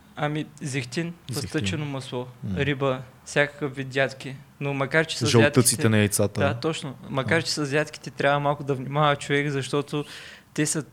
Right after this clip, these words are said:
Speaker 1: така отключващи храни. В смисъл,
Speaker 2: М.
Speaker 1: в една шепа бадем има шестстотин петдесет калории, но аз не познавам човек, който, примерно, може да изяде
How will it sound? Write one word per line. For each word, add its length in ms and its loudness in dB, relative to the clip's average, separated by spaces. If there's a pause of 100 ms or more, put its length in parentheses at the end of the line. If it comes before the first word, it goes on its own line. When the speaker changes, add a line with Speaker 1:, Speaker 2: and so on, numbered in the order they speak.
(160)
Speaker 1:
така 380 6
отключващи 720 -4
храни. 380 -4
В 40 -10
смисъл, 380 0 (120)
Speaker 2:
М. 160 -2
Speaker 1:
в 180 0
една 280 2
шепа 800 -2
бадем 460 -4 (220)
има 380 -6
шестстотин 520 -6
петдесет 380 -6
калории, 380 0
но 240 -6 (440)
аз 360 0 (140)
не 380 -2
познавам 420 -2
човек, 260 -2
който, 340 -4 (200)
примерно, 340 2
може 240 -2
да 80 0
изяде 500 -4